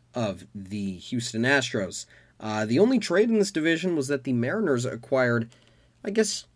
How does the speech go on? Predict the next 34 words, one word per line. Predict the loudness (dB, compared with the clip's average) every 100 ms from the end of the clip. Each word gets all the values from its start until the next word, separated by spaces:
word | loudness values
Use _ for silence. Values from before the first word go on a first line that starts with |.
| -20 -16
you | -10 -4
could | -4 0
call | 2 4
him | 4
an | 6
infielder | 4 4 4 4 6 4 4
or | 2 4
outfielder, | 6 4 0 0 4 4 6
or | 4
Jake | 2 2 2 2
Lamb | 2 4 2
from | 2 2
the | 2
Dodgers | 2 2 2 0 -2
for | -4 -4
cash | -4 0 2 2
considerations | 0 -2 0 2 2 0 -2 -2 2
or | 4 6
a |
player | 4 2 2
to | 0
be | 0
named | -2 0
later. | 2 2 0 -2 -20 _ _ _
Uh, | -2 0 -2 -4
we'll | -4 0 4 4
get | 6 4 4
to | 0
why | 2 4 6 6
the | 4
Dodgers | 4 4 4 4
made | 4 4
this | 2 0
deal | 2 4 6 4